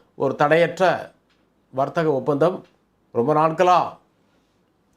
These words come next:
பேச்சுவார்த்தைக்கு பிறகு ஒரு முடிவுக்கு வந்திருக்குது. சரியா? ரைட். இதை பத்தி நிறைய டீட்டெயிலாக பேசுறதா பேசலாம். அதுக்கப்புறம், "சார், எங்களுக்கு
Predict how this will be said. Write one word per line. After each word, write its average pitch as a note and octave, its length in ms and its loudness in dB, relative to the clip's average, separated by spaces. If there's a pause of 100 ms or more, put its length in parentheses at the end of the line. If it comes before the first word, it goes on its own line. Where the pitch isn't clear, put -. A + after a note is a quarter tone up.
(160)
பேச்சுவார்த்தைக்கு C#3+ 560 -2
பிறகு C3+ 280 -2
ஒரு C#3+ 200 0
முடிவுக்கு C3+ 460 -4
வந்திருக்குது. - 380 -12 (920)
சரியா? G#2+ 280 -6 (160)
ரைட். F#2+ 240 -16 (880)
இதை C#3 160 -4
பத்தி D#3+ 180 2
நிறைய D3+ 300 4
டீட்டெயிலாக D#3 440 0
பேசுறதா D3 360 0
பேசலாம். C#3 540 -4 (260)
அதுக்கப்புறம், C3 380 -2
"சார், D#3 240 0
எங்களுக்கு C#3+ 580 -4